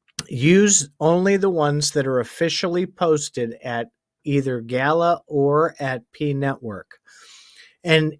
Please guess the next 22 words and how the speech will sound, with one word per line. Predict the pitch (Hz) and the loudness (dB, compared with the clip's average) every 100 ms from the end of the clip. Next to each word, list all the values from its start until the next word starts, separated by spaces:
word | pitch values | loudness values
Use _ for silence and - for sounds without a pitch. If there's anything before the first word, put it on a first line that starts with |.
| _ - | _ -20
ga-, | 135 156 - | -6 -6 -6
<sighs> | - - - - | -12 -12 -14 -14
boys | - 160 170 | 0 4 4
and | 175 | 0
girls, | 151 135 131 | 0 0 0
if | 131 120 | -4 -4
you | 160 180 | -4 -4
do | 170 160 | -2 -2
not | 139 135 117 95 - - _ _ _ _ - | 0 0 -2 -6 -14 -20 _ _ _ _ -6
know | 127 151 156 | 2 4 4
how | 151 151 151 | 2 2 2
to | 147 156 135 131 131 135 - _ _ _ _ | 0 0 2 2 0 -2 -8 _ _ _ _
add | 147 160 165 | 2 4 2
that | 156 151 147 _ _ _ | 2 0 -2 _ _ _
correct | - 135 147 170 - | -6 -2 0 -2 -6
contract | - 185 180 151 - 123 117 - | -6 -2 0 -2 -4 -4 -4 -2
into | 139 143 - | -4 -4 -2
your | 139 | -2
MetaMask | 131 127 151 165 160 165 - | -2 -2 -2 -2 -4 -4 -4
wallet, | 147 113 101 104 - - _ _ _ _ _ _ _ _ _ _ | -2 0 0 -4 -10 -16 _ _ _ _ _ _ _ _ _ _
reach | 117 143 202 - | 4 6 6 4
out | 170 165 175 - | 4 4 4 -4